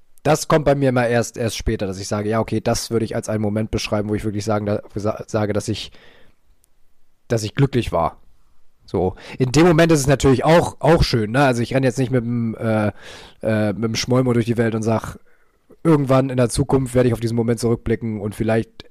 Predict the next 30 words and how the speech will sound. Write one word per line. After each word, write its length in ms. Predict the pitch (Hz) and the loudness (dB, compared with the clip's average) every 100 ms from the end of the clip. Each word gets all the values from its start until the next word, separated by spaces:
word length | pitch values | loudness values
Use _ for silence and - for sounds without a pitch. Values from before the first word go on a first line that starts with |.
| - | -4
den 120 | 117 | -2
als 160 | 104 - | -2 -2
glücklich 300 | 131 131 117 | -4 -4 -4
erkennen." 380 | 101 - 95 123 - - - - - | -4 -4 -4 -4 -8 -20 -20 -16 -4
Äh, 180 | 104 101 | -2 0
das 200 | 113 123 | -2 -2
nicht, 240 | 135 - | -2 -2
aber 300 | 107 104 98 - - - - - _ - - - | -8 -6 -6 -10 -20 -20 -20 -20 _ -20 -6 0
<clears throat> 240 | - 147 | 0 0
wenn 120 | 123 123 | 0 0
mich 100 | 113 | -2
jetzt 140 | 110 | -2
jemand 180 | 117 117 | -4 -4
danach 200 | 110 104 | -4 -4
fragen 340 | - 113 139 | -2 0 2
würde, 240 | 139 139 123 | 2 2 2
würde 120 | 117 | -2
ich 100 | 113 | -2
dann 240 | 127 139 139 | -2 -2 -2
immer 240 | 135 123 | -2 0
auf, 360 | 120 113 - - - - _ - - - _ _ _ - - - _ - | 0 -2 -6 -16 -20 -20 _ -20 -20 -20 _ _ _ -20 -20 -20 _ 2
klar, 180 | 143 | 2
kannst 220 | 117 143 131 | 4 0 2
ja 80 | 123 | 2
nur 100 | 110 | 4
auf 80 | 104 | 2
vergangene 340 | 110 110 110 | 0 -2 0
Ereignisse 440 | 101 107 107 - | 0 0 -2 -6
zurückblicken, 540 | - 107 123 - 92 101 | -4 -2 -2 -4 -6 -4
so. 220 | 90 87 | -4 -4